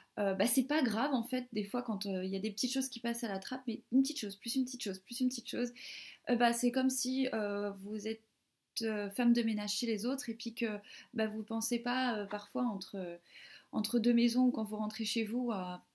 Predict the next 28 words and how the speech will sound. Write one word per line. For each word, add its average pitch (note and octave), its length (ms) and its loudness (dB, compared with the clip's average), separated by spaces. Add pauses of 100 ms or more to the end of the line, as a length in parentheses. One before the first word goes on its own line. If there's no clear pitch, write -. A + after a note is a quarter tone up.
peut-être G#3+ 400 -4
enlever G#3 160 -2
les G#3 80 0
poussières G3+ 340 -4
sur F#3 180 8
la F3 60 -4
blouse A#3+ 520 2
ou G3+ 100 -4
vous F#3+ 100 -16
prendre G3+ 240 -6
une G3 120 0
douche G#3+ 260 -4
et F#3 60 -2
tout, A#3 300 -4
et F#3+ 120 -4
donc, A3 300 -4
euh, F#3+ 100 -4
forcément G#3 480 -4
ces A3 180 -4
petits G#3+ 180 -4
résidus G#3 380 -2
là G#3 140 -2
énergétiques G3+ 580 -4
qui - 140 -10
se - 100 -8
retrouvent G3+ 240 -8
dans G3+ 100 -2
l'aura, F#3+ 320 -2